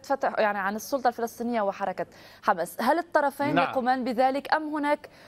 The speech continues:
Speaker 1: تتهمون طرف معين بأنه يذهب بهذا الاتجاه؟
Speaker 2: لا، لا، نحن قلنا من البداية، إذا بدنا نعيد التذكير بمواقف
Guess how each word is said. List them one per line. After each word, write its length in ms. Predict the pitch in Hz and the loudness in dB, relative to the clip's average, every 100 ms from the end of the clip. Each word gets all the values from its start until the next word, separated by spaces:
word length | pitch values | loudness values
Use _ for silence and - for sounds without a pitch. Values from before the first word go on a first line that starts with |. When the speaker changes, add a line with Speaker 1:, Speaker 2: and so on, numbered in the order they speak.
| - | -4
Speaker 1:
تتهمون 480 | 262 254 277 269 302 | -2 0 0 0 -2
طرف 340 | 262 277 254 233 | 0 0 2 0
معين 580 | 220 196 233 208 196 | 0 0 0 -2 -2
بأنه 640 | 185 185 196 202 214 226 - - | -2 -2 -2 -2 0 -2 -4 -2
يذهب 420 | 220 262 202 185 | 0 2 -2 -2
بهذا 260 | 190 180 | 0 0
الاتجاه؟ 540 | 180 170 185 170 165 143 - _ _ _ _ _ _ _ _ _ _ - | -2 -4 -6 -4 -6 -8 -20 _ _ _ _ _ _ _ _ _ _ -4
Speaker 2:
لا، 220 | 131 190 | 2 2
لا، 140 | 156 131 | 2 -4
نحن 300 | 170 - 170 | -6 -6 -4
قلنا 600 | 170 - 202 185 175 175 | -4 0 0 0 0 2
من 300 | 135 127 185 | 0 -2 0
البداية، 680 | 202 175 160 143 131 82 - - _ _ _ _ _ _ _ _ _ _ _ | 0 0 -2 0 0 -2 -12 -20 _ _ _ _ _ _ _ _ _ _ _
إذا 220 | 139 139 | -2 0
بدنا 300 | 147 151 156 | 0 -2 -2
نعيد 360 | 156 135 185 180 | 0 0 -2 -2
التذكير 760 | 160 - 147 113 - 185 190 170 | -2 -2 -2 -4 -6 0 0 0
بمواقف 1000 | 127 135 135 135 180 190 175 160 - | -4 -2 0 2 2 2 -2 -6 -6